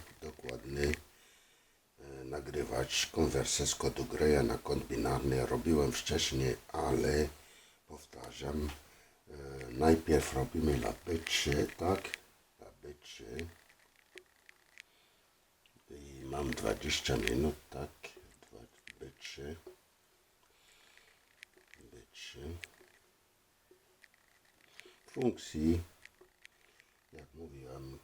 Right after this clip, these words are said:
G trzy, G dwa i G jeden, G zero, to znaczy mam zero zero, zero jeden, jeden jeden, jeden zero,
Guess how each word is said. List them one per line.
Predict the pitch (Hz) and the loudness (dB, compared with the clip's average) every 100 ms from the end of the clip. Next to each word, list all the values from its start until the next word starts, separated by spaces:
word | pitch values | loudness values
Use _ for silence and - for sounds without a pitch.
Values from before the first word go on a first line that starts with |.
| - | -20
G | 67 69 73 | -20 -14 -12
trzy, | - - 65 | -12 -10 -8
G | - 62 | -6 -6
dwa | 53 76 87 95 85 - - - _ _ _ _ _ _ _ - - _ _ _ _ _ _ 370 _ _ _ - _ - | -2 4 6 6 0 -16 -20 -20 _ _ _ _ _ _ _ -20 -20 _ _ _ _ _ _ -20 _ _ _ -20 _ -20
i | 92 98 - - | -12 -12 -12 -10
G | 80 85 85 - _ _ _ _ _ _ _ - _ _ _ - _ _ - | -6 -4 -6 -10 _ _ _ _ _ _ _ -20 _ _ _ -20 _ _ -20
jeden, | 73 71 69 69 - - - | -16 -14 -12 -12 -12 -16 -20
G | 60 67 67 | -20 -16 -14
zero, | 58 58 52 55 85 95 - - - - | -10 -10 -8 0 4 4 2 -20 -20 -16
to | 76 | -14
znaczy | - 64 - 60 | -12 -12 -10 -6
mam | 62 60 | -2 0
zero | 62 80 78 65 | 4 4 4 4
zero, | - 60 58 82 | 2 2 4 4
zero | 80 - 62 53 | 4 2 2 4
jeden, | 52 50 - 69 71 69 53 - | 2 2 0 0 2 2 2 2
jeden | 120 - - 50 | 2 2 0 0
jeden, | 104 95 - 76 76 - - - - - | -4 -2 -2 -2 -4 -12 -16 -16 -16 -16
jeden | 67 65 62 58 | -12 -10 -8 -10
zero, | - 82 90 90 | 0 6 10 10